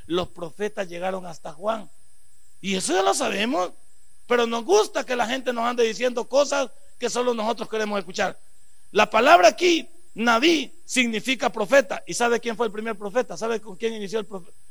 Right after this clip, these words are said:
el, lo de profeta? Inició con Moisés en el capítulo veinte del libro de Génesis, versículo siete.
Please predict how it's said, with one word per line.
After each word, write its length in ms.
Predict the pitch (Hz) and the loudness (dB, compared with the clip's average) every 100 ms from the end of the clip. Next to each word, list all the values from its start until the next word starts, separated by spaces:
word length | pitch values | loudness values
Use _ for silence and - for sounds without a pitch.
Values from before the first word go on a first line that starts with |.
| - | -4
el, 380 | 180 175 175 180 | -4 -4 -6 -2
lo 120 | 190 | 0
de 80 | 185 | 0
profeta? 440 | 185 233 247 - - - | 0 2 2 -4 -10 -8
Inició 420 | 180 180 165 202 | -6 -6 -2 -4
con 220 | 202 190 | -4 -8
Moisés 540 | 180 170 220 254 226 - - - - | -8 -8 -8 -8 -8 -12 -12 -12 -10
en 140 | 170 | -8
el 100 | 165 | -8
capítulo 500 | 165 151 208 220 202 | -8 -10 -8 -4 -4
veinte 480 | 185 226 254 - 185 - - - - | 0 0 0 -4 -6 -10 -14 -14 -12
del 200 | 135 170 | -6 -2
libro 220 | 185 202 185 | 2 2 2
de 120 | 170 | 0
Génesis, 380 | 208 214 180 170 | -2 -2 -4 -6
versículo 640 | 160 202 - 196 170 - | -6 -8 -4 -2 -2 -6
siete. 540 | - 220 254 254 180 | -8 -2 0 -2 -8